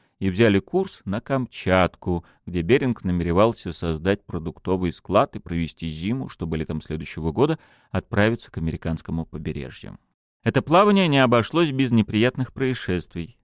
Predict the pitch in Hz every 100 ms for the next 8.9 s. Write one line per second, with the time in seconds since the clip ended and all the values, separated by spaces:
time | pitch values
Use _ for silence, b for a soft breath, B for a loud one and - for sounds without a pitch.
0 | _ 101 95 113 - 175 - - - -
1 | 92 85 95 90 90 85 87 82 92 85
2 | 82 - b b 101 90 151 180 156 143
3 | 123 147 156 151 139 107 104 95 92 90
4 | 95 90 92 - 90 - 85 90 82 92
5 | 90 87 - 90 127 160 156 156 b b
6 | - 92 - 113 113 107 - 90 92 90
7 | 101 95 87 - 92 - 90 80 87 85
8 | - 87 - 78 - 85 113 190 190